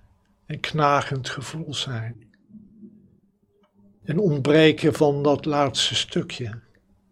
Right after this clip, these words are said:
dat niet door een ander ingevuld kan worden. Het zitten in meditatie is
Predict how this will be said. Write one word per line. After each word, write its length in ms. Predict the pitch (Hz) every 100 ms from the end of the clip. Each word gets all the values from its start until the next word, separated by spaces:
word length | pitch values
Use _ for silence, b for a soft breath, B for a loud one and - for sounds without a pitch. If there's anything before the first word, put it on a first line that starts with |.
| _ _ _ _ -
dat 240 | 139 113
niet 240 | 147 135
door 160 | 120 123
een 120 | 123
ander 640 | 165 143 135 127 120 117 -
ingevuld 920 | 147 147 123 135 - 117 110 - - _ _
kan 260 | - 135
worden. 600 | 117 113 113 104 113 113 - _ _ _ _ _ _ _ _ _ _ _ _ _ _ _ _ _ _ _ _ _ _ _ _ _ _ _ _ _ _ _ _ _ _ _ _ _ _ _ _
Het 180 | - -
zitten 420 | - 196 185 202
in 120 | 170
meditatie 960 | 170 165 170 170 160 151 - - 160 208
is 600 | 165 143 - - -